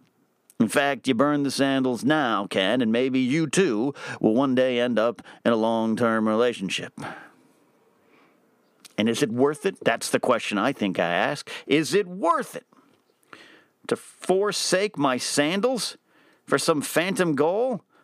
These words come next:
For, for, for the whims of others? Or am I cementing my fate? You know you can be too stubborn for your own good.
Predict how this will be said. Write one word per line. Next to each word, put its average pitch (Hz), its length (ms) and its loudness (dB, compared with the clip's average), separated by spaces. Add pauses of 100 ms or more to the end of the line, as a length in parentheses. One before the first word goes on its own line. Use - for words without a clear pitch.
(120)
For, 151 100 -2 (460)
for, 156 400 0
for - 180 0
the 147 80 2
whims 185 460 2
of 160 120 2
others? 220 480 -2 (1500)
Or 175 320 2
am 165 100 -2
I 147 140 0
cementing 147 540 0
my 123 160 0
fate? 131 360 -2 (200)
You 180 140 2
know 262 180 0
you 226 180 0
can 185 240 0
be 170 140 -2
too 262 260 -2
stubborn 175 640 0
for 170 120 0
your 170 180 2
own 160 280 0
good. 147 440 0